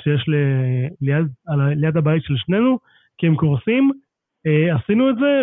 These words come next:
ואכלנו את זה, והיה, אה, מעולה. ובאמת צריך לשמור על ה-, על החבר'ה האלה שלא יקרסו.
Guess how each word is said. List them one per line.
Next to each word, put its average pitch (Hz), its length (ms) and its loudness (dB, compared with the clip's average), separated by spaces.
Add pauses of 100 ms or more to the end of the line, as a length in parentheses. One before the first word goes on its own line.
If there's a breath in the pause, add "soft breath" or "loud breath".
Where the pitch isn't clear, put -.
ואכלנו 170 320 0
את 190 80 -2
זה, 196 220 -2
והיה, 156 460 0
אה, 143 340 0
מעולה. 139 420 2 (840)
ובאמת 160 1200 0
צריך 202 180 -8
לשמור 202 280 -2
על 202 60 0
ה-, 180 360 -2
על 170 120 -2
החבר'ה 160 800 -4
האלה 160 120 -2
שלא 151 200 -2
יקרסו. 240 540 -6